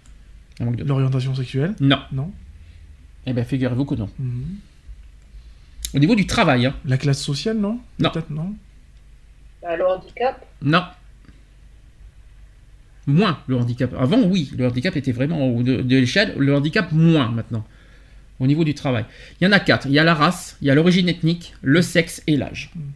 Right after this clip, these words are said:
Speaker 1: Voilà, c'est les quatre qui se produisent au mu-, au niveau multiple dans le travail. L'orientation sexuelle en fait également partie, mais moins souvent que les autres. C'est
Speaker 2: Mm.
Speaker 1: ça que je voulais dire. Le plus, les plus vulnérables sont ceux qui sont victimes de discrimination multiple.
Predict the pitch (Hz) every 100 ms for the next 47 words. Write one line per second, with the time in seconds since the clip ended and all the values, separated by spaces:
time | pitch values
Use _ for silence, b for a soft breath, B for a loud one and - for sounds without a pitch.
0 | - - - - - - - - 131 -
1 | - 131 120 185 180 156 127 139 147 143
2 | 131 135 135 127 135 170 175 185 - 131
3 | 160 156 135 92 - B B B B B
4 | - 170 208 214 185 196 202 - 202 -
5 | 170 180 170 180 180 175 - 226 180 160
6 | 175 175 156 156 139 107 - 147 131 123
7 | 123 104 76 - B B B B B 165
8 | 170 269 247 180 175 277 262 214 220 214
9 | 214 185 - 240 196 180 175 175 233 180
10 | 160 175 185 170 170 233 - - 160 214
11 | - 127 -